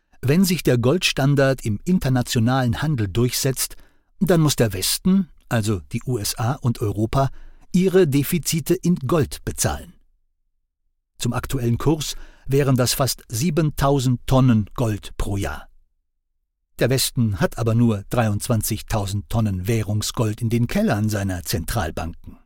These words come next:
Er müsste also von der Substanz leben oder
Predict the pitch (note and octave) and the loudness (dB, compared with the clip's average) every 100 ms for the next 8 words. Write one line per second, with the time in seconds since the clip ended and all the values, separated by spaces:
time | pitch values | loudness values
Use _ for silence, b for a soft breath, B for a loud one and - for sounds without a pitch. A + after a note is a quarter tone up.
0 | _ _ _ _ C3 C3 D#3+ - - B2+ | _ _ _ _ 0 2 2 -2 -2 -2
1 | B2+ A#2+ B2 B2 - - B2 A2+ A2+ A2+ | 0 2 2 2 -2 -4 -2 0 0 -4
2 | - B2+ - - A#2+ A#2+ - B2+ B2+ C3+ | -4 -6 -4 -2 0 2 0 0 0 0
3 | C3 C#3 - _ _ B2 A#2+ A2 | 0 -2 -4 _ _ -2 0 -2